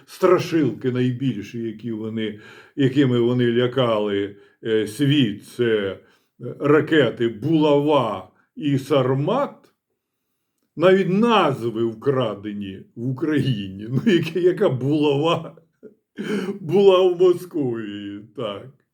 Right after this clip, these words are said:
Не було ніколи там ніякої булави. Далі, е, які Сармати. Ніколи вони не жили в Московії, вони жили в Україні, так.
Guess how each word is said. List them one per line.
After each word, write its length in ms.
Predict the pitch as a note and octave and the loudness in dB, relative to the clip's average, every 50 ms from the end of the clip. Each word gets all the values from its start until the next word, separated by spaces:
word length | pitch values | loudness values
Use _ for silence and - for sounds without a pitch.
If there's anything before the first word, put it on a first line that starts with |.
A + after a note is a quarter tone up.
| _ _ - | _ _ -6
Не 160 | F3+ D#3+ G#3 | 0 2 2
було 480 | C4+ D#4+ D#4+ D#4+ D#4 C#4+ B3+ A3 F#3+ F3 | 4 4 4 4 4 6 6 6 6 6
ніколи 600 | E3+ D#3+ D3 D3+ D#3+ D#3+ C#3 B2+ A#2 A#2 A2+ A2+ | 4 0 -4 -4 -4 -4 -4 -4 -4 -6 -8 -10
там 300 | A#2 - A#2+ A#2 A#2+ B2 | -12 -14 -14 -14 -12 -10
ніякої 800 | B2+ D3 D#3 C#3 B2 A#2+ - C3 B2 A#2 A#2 A2+ A#2 - B2 B2+ - - - - - - - _ | -6 -4 -2 -2 -2 -4 -4 -6 -6 -6 -6 -6 -8 -10 -10 -8 -8 -8 -10 -10 -20 -20 -20 _
булави. 920 | C3+ B2 B2+ E3 F3+ F#3 F3 F3 E3 D#3 C#3 B2+ A2+ G#2+ G#2 A2 - D#3 C#3 - - - - - - - - - | -12 -6 -2 2 4 6 6 6 4 4 0 -2 -4 -4 -6 -6 -8 -8 -10 -12 -18 -20 -20 -20 -20 -20 -18 -12
Далі, 580 | C#3 C3 D3 E3 C#3+ B2+ A#2+ A2+ A2 A2+ A2 | -6 -2 0 2 2 2 0 0 -2 -4 -4
е, 500 | G#2+ G#2+ A2 A2+ A#2 A#2+ C3 C3+ C3 B1+ - - - _ _ - - - _ _ - | -4 -6 -8 -10 -10 -12 -12 -12 -12 -14 -14 -16 -20 _ _ -20 -20 -20 _ _ -4
які 360 | D#3 E3 F3+ C3+ - A3+ G3 | 2 2 2 4 4 2 2
Сармати. 1080 | G#3+ - G#3+ G3+ F3 E3+ E3 E3 D#3+ D#3 C3+ B2 A2+ A2 - - B2+ A#2 A2+ A#2 C#3 _ _ _ _ _ _ _ _ _ - | 2 4 4 4 4 4 0 0 -2 0 0 -2 -4 -6 -8 -10 -10 -10 -10 -12 -14 _ _ _ _ _ _ _ _ _ -6
Ніколи 640 | D#3 G3+ F#3+ - - - C4 G3 F#3+ F#3 E3+ F3 | -2 -2 0 0 0 2 4 6 6 6 6 4
вони 380 | F3 E3 D#3+ D#3+ D#3+ E3 D#3+ E3 | 4 2 0 -4 -4 -6 -4 0
не 160 | E3 E3+ E3 | 2 2 2
жили 400 | C#3 E3 F3 E3 E3+ E3+ E3+ E3+ | 2 2 2 2 2 2 0 0
в 140 | E3 D#3 D3 | 0 -2 -2
Московії, 960 | C#3 C#3 C3+ C3 - - E3+ E3+ F3 E3 D#3+ D#3 D3+ D3 C#3 C#3 C#3 C3+ C3+ | -2 -4 -4 -4 -6 -8 -4 -2 -2 -2 -2 -2 -2 -2 -2 -2 -2 -2 -2
вони 520 | C#3 C3+ C#3 C#3 C#3+ C3+ D3+ C3+ B2+ - - - - - - - | -4 -4 -4 -2 0 0 0 0 0 -4 -8 -16 -20 -16 -8 -4
жили 480 | C#3+ B2+ B2+ C#3+ C#3 C3+ C3+ D3 D3+ C#3 | -2 2 4 4 6 6 6 4 4 4
в 120 | C#3 D3 | 4 2
Україні, 840 | C#3+ C#3 D3+ D3+ D#3 D3 C3+ B2 A#2 A2 G#2+ G2 G2 F#2+ F#2+ G2 G#2+ C3+ - - _ - | 0 0 2 2 2 2 2 0 -2 -2 -4 -6 -8 -10 -12 -16 -18 -20 -20 -20 _ -16
так. 260 | B2 A2+ G#2+ - - | -14 -14 -12 -14 -16